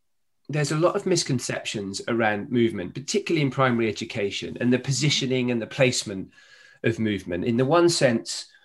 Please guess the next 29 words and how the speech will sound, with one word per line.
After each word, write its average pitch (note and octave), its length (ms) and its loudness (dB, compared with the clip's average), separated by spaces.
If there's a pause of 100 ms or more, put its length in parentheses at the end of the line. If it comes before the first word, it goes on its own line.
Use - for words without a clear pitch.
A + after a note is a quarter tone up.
(400)
there's C3 280 2
the C3 80 0
se-, - 260 -2
there's B2+ 220 4
the B2 80 0
feeling B2+ 400 6
that A#2 120 4
it's - 260 2
just - 340 0
a A#2 40 2
responsibility A#2+ 1000 2
of, G#2+ 180 -4 (420)
you A2 60 -12
know, G#2 160 -4
P A2 580 2
E G#2 40 2
and, G2 260 -4 (440)
like, G#2+ 280 2 (320)
nobody A#2 360 2
else G#2+ 200 4
should A#2 120 -4
be G#2+ 120 2
involved. G2+ 640 -2 (600)
Um, A2 380 0 (220)
and, C3+ 240 -2
and C3+ 160 2
actually, C3 420 2
we C#3+ 180 2
think A#2 460 -2